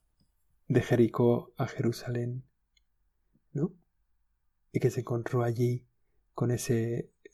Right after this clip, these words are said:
pobre apaleado, robado que estaba ahí al borde del camino, y lo rodeó. Y sin embargo,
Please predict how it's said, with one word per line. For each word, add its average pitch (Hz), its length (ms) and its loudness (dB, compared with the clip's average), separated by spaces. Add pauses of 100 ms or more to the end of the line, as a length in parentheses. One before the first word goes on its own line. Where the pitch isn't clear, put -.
(180)
pobre 127 460 0 (1400)
apaleado, 123 600 -2
robado 120 520 -2
que - 80 -2
estaba 120 300 -4
ahí 123 160 2
al 117 120 -2
borde 120 260 0
del 120 180 -4
camino, 131 440 -4 (220)
y 156 100 2
lo 165 140 10
rodeó. 135 500 2 (1700)
Y 151 80 -2
sin 127 140 0
embargo, 160 460 2